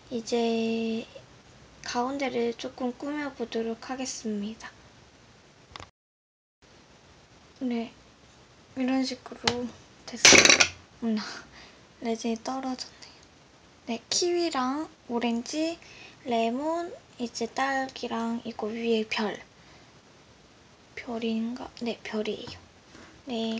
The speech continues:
과일이 너무 많이 있는데, 음, 성공적으로 된 것 같아요. 그리고 여기 위에다가 팥을 이제 팥이나 그런 걸 해보려고 했는데 그냥 과일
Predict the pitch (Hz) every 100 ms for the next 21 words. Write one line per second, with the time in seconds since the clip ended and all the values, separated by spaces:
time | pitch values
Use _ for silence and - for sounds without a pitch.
0 | - 247 254 277 294 285 269 262 247 240
1 | 240 226 233 226 214 214 214 220 254 240
2 | - - - - - - - - - -
3 | 247 247 254 262 359 381 392 359 302 269
4 | 254 226 226 220 202 - 208 196 - 247
5 | 254 - - - - - - 254 254 302
6 | 262 254 240 - 240 262 262 240 - 339
7 | 359 - 330 320 311 320 - 214 214 214
8 | 220 - - - - - - - 320 311
9 | 320 311 285 - 254 226 233 233 247 277
10 | 302 285 277 269 247 - 240 269 277 233
11 | 226 202 240 247 - - 226 214 214 -
12 | - - - - 233 262